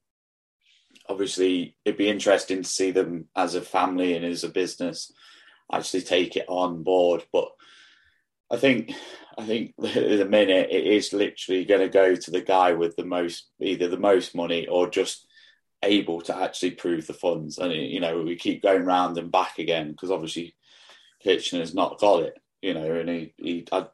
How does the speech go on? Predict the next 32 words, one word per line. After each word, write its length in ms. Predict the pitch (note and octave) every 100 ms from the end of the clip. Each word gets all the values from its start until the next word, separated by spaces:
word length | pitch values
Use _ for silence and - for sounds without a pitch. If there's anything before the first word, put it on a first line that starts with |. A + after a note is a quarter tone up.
| -
I 40 |
think, 240 | - G2 -
like 320 | C3+ E2+ - -
we 60 |
said 380 | - F#2+ F2+ - E2+
before, 400 | - F2+ E2 D#2+
he's 160 | D#2
got 260 | G#2 E2+ D#2+
money, 300 | E2 D#2 D2
but 140 | D2+
he's 180 | - -
not 160 | E2 E2
got 120 | D#2+
enough. 280 | D#2+ D2+ _ _ _ _ _ _
And 120 | - F#2+
hopefully 420 | G2+ - - F#2
they 160 | F2+ E2+
have, 360 | F#2 D#2+ - - _
you 140 | - E2+
know, 200 | E2+ E2+
and 300 | E2+ D#2 - - - -
I 60 |
think 240 | G#2 G#2+ F2+
the 100 | A2
main 440 | A2+ G#2+ G#2 F#2 -
blessing 440 | A2 F#2 G#2 F#2+
in 160 | F2+ E2+
disguise 600 | F2 - F#2 F2+ E2+ -
for 140 | E2+
those 300 | G2 G2 F2+
guys 480 | F2 E2+ E2 D#2+ E2+
is 240 | D#2 -